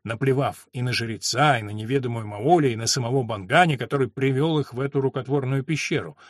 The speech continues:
очень смахивающую на ловушку. Но она видела перечеркивающее светлое пятно скрещенные копья и понимала, что непонятные серые коротышки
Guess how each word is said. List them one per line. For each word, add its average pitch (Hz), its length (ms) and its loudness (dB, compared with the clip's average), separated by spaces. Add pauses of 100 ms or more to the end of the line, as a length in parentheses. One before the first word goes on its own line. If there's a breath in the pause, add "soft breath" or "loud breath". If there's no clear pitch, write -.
(140 soft breath)
очень 165 320 -2
смахивающую 135 840 -2
на 123 120 -6
ловушку. 113 500 -10 (300)
Но 170 180 6
она 254 200 6
видела 220 500 6 (160)
перечеркивающее 147 1040 0
светлое 139 500 -2
пятно 127 340 -6
скрещенные 123 680 -4
копья 156 340 -8
и 98 40 -8
понимала, 139 480 -2
что - 220 -6
непонятные 127 920 -4
серые 110 400 -6
коротышки 143 640 -6